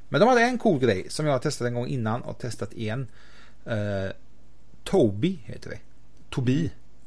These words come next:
Speaker 1: Som är en, eh, ögonscanner typ, kan man säga.
Speaker 2: Ögonföljare.
Speaker 1: Ögonföljare. Den,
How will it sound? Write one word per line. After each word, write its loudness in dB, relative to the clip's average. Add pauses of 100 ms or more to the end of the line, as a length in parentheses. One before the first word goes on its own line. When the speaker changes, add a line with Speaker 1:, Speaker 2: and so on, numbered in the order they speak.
(140)
Speaker 1:
Som -4
är 2
en, -2
eh, -4
ögonscanner 0
typ, -6 (300)
kan -10
man -8
säga. -6
Speaker 2:
Ögonföljare. 0 (260)
Speaker 1:
Ögonföljare. -4 (680)
Den, 0